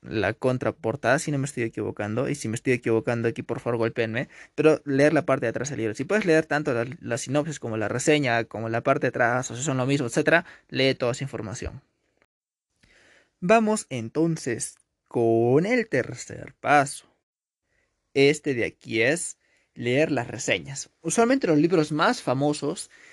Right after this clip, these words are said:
tienen reseñas, tienen críticas y te aparecen allí abajo. Si estás en Amazon, por ejemplo, en la plataforma, en la parte de abajo te va a aparecer review y te van a aparecer un montón de comentarios de distintas personalidades, instituciones, sitios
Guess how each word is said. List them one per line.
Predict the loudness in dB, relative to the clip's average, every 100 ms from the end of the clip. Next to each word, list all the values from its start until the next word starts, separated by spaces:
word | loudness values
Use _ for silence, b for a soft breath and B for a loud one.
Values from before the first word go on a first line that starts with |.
| b 2
tienen | 2 4 2 0
reseñas, | 0 0 4 4 4 0
tienen | 0 0 0
críticas | 2 2 2 -4 -6 -6
y | -10
te | -2
aparecen | 0 4 4 4 0
allí | 0
abajo. | 2 2 0 -6
Si |
estás | 0 2 4
en | 2
Amazon, | 0 0 -2 -6
por | -8
ejemplo, | -6 -6 -4 -4
en |
la | -4
plataforma, | -6 -8 -2 0 2 0 -2 B B B
en | 0 2
la |
parte | 4 4 4
de | 2
abajo | 2 0
te | 0
va | 0
a |
aparecer | -2 0 0 4
review | 4 6 6 4 2 -8 b b b
y | -8
te | -2 2
van | 4 2 2
a | 2 0
aparecer | 0 -2 -2
un | 0
montón | 2 4 4
de | 4
comentarios | 2 2 4 4 6 4 2
de | -4
distintas | -2 -4 -4
personalidades, | -4 -4 -4 -6 -2 0 2 0 -2
instituciones, | -4 -4 0 2 2 0
sitios | 0 0 2 -2 -4